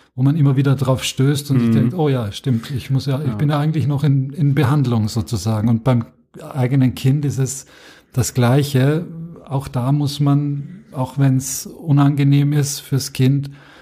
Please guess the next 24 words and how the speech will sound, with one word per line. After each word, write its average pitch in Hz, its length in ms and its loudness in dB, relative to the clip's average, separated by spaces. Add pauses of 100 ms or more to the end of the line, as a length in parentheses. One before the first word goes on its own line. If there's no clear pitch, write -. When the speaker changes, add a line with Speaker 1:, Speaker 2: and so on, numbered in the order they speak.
(180)
Speaker 1:
trotzdem 135 680 0 (120)
weiter 127 300 0
behandeln. 104 560 -4 (140)
An-, 160 340 -6
ansonsten 139 720 2 (840)
birgt 156 760 -4
das 143 140 0
einfach 127 280 0
die 131 160 -4
Gefahr, 120 460 0
dass 120 220 -2
man 123 380 2
nicht 139 680 -2 (200)
austherapiert, 147 1000 -2
nicht 135 220 0
richtig 135 400 -2
behandelt 127 580 0 (920)
und 117 200 2
dass 120 120 2
man 117 180 2
vielleicht 110 400 -2
sogar 113 300 0
Resistenzen 113 680 -2
züchtet - 500 -2